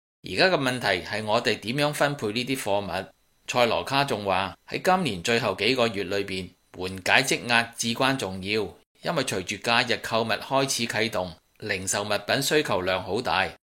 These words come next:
汽車零部件亦被優先考慮，因為美國汽車製造商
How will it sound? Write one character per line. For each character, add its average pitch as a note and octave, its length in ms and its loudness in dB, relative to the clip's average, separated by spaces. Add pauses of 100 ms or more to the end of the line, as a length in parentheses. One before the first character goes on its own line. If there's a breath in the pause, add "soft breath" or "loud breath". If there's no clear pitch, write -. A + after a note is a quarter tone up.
(140)
汽 D3+ 140 2
車 F#3+ 160 6
零 G#2 260 0
部 A#2 240 2
件 C#3+ 340 0
亦 G2+ 140 -6
被 G#2 220 -2
優 B2+ 180 2
先 B2 220 -2
考 G#2 240 -2
慮， F#2 240 -2 (260)
因 D3+ 140 -4
為 B2 100 0
美 G2 220 -2
國 G#2 180 0
汽 A2+ 160 0
車 C3 160 0
製 G#2+ 220 0
造 F#2 180 -4
商 D#3 320 2